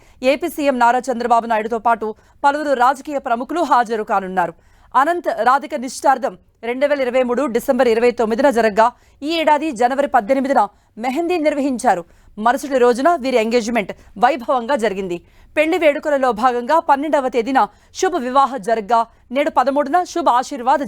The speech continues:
జరగనుంది. ఈ నెల పద్నాలుగున మంగళ్ ఉత్సవ్తో ఈ వివాహ వేడుకలు ముగుస్తాయి.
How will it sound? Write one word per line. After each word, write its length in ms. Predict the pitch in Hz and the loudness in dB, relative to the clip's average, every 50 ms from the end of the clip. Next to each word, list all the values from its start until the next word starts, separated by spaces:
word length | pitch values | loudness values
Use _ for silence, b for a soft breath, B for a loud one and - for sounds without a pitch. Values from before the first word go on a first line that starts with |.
| 202 | 0
జరగనుంది. 460 | 202 190 196 190 185 180 180 170 170 170 b b b b b - | 0 0 0 -2 -4 -6 -6 -8 -8 -10 b b b b b -2
ఈ 100 | 262 311 | 0 2
నెల 160 | 320 320 320 | 4 4 4
పద్నాలుగున 680 | 320 311 285 240 214 220 254 269 269 254 254 285 262 214 202 b b b b - | 4 4 2 0 0 -2 -2 0 0 0 -2 -2 -2 -2 -2 b b b b -6
మంగళ్ 360 | 226 269 302 320 339 349 330 | -4 -2 -2 0 0 0 0
ఉత్సవ్తో 540 | 269 269 269 - - 294 254 247 - 247 247 254 247 b b b b | 0 -2 -4 -2 0 0 0 0 0 0 -2 -2 -2 b b b b
ఈ 100 | 269 285 294 233 | -6 -4 -4 -4
వివాహ 380 | 233 294 311 320 311 262 294 | -2 0 2 2 2 0 -2
వేడుకలు 380 | 240 247 247 226 240 233 294 320 | -2 -2 -2 -2 -4 -4 -4 -4
ముగుస్తాయి. 560 | 247 214 190 208 - - - 196 175 170 170 | -4 -4 -6 -6 -6 -2 0 0 0 0 -4